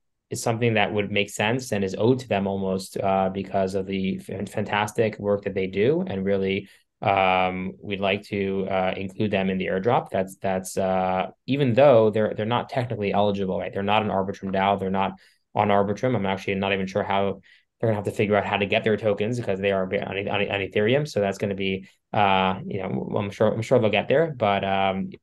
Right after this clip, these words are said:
they definitely didn't meet the official criteria. But again, when you, when you think about the principle, the point of the Arbitrum governance and, and distributing the airdrop is to put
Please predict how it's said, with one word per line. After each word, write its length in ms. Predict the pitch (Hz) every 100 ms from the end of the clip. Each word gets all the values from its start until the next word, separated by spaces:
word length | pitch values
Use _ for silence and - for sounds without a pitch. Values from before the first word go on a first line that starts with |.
| _
they 180 | 110 110
definitely 340 | 104 120 123 113
didn't 220 | 117 101
meet 160 | 110
the 200 | 104 104
official 400 | 98 92 123 123
criteria. 680 | - 101 101 101 98 98 98 - _ _
But 100 | 139
again, 200 | 135 147
when 100 | 123
you, 80 | 120
when 100 | 123
you 60 | 120
think 140 | 156
about 100 | 147
the 80 | 113
principle, 500 | 151 147 113 113 104
the 140 | 104
point 300 | 98 - 135
of 80 | 117
the 80 | 110
Arbitrum 360 | 110 107 110
governance 520 | 107 113 113 107 104 -
and, 240 | 101 101
and 120 | 101
distributing 540 | 95 95 127 120 110 104
the 80 |
airdrop 420 | 104 113 117 104 -
is 220 | 113 110
to 320 | - 113 107 - _ _ _ -
put 280 | 123 120